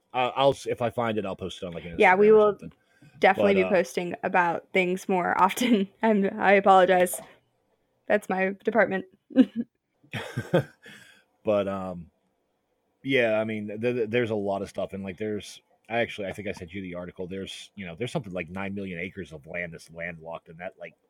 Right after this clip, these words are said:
Speaker 1: legislation, like, public land that you just can't get to because it's surrounded by private property. That, there's some, like, serious changes that need to be made legislatively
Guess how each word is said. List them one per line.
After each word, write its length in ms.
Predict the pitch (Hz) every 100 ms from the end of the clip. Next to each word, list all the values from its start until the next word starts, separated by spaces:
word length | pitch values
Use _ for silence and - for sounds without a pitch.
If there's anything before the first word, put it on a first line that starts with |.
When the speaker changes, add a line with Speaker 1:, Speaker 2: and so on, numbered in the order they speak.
| 92
Speaker 1:
legislation, 580 | 92 - - 90 - - 98
like, 120 | 95
public 340 | 143 131 110
land 300 | 92 80 80 _ _ _ _ _
that 140 | - 92
you 80 | 98
just 140 | 92
can't 180 | 107 87
get 160 | 92
to 160 | 87 78 _
because 300 | - 87 85
it's 280 | 80 - -
surrounded 240 | 107 98 85
by 80 |
private 340 | 85 92 87 85
property. 320 | 90 85 82
That, 160 | 90 104
there's 220 | 104 139 -
some, 320 | 180 113 98
like, 220 | 95 87
serious 340 | - 107 92
changes 400 | - 98 92 87
that 100 | 82 90
need 100 | 87
to 60 |
be 100 | 82
made 240 | 82 87 80
legislatively 760 | 87 85 - 87 85 80 85